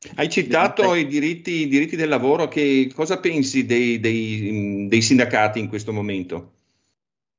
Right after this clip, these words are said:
Speaker 1: La C G I L, la cisl, l'uil?
Speaker 2: Allora, penso che per quanto non, non rappresentino più i lavoratori, perché penso che questi sindacati, eh, diciamo che diventano il pensionificio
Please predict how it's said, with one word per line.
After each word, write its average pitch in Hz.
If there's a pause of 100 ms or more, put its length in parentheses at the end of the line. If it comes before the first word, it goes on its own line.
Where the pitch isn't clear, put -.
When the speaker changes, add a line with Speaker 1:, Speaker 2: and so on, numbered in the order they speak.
(340)
Speaker 1:
La 123
C 110
G 104
I 123
L, 120
la 80
cisl, 113
l'uil? 110 (1400)
Speaker 2:
Allora, 113
penso 143
che 135
per -
quanto 147
non, 117 (1040)
non 127
rappresentino 127
più 127
i -
lavoratori, 113
perché 107
penso 113
che 110
questi -
sindacati, 113 (360)
eh, 113
diciamo 117
che 123
diventano 117
il 113
pensionificio 117